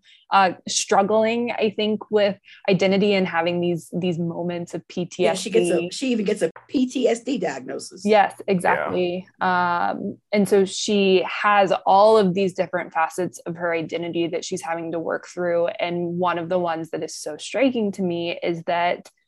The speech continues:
Speaker 1: she is such a young woman who is taking her fate into her own hands and leaving her home to go to a university. And I think it's worth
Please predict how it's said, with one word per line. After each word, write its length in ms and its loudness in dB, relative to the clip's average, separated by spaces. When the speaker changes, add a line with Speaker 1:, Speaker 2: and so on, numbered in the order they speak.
Speaker 1:
she 340 0
is 160 6
such 560 0
a 80 4
young 320 2
woman 500 2
who 220 4
is 220 4
taking 540 2
her 280 -4
fate 460 2
into 420 4
her 220 4
own 200 -2
hands 800 -6
and 280 -2
leaving 760 -2
her 100 0
home 640 2
to 160 2
go 220 4
to 120 2
a 60 2
university. 1120 -2
And 120 -6
I 80 -4
think 200 0
it's 160 0
worth 460 4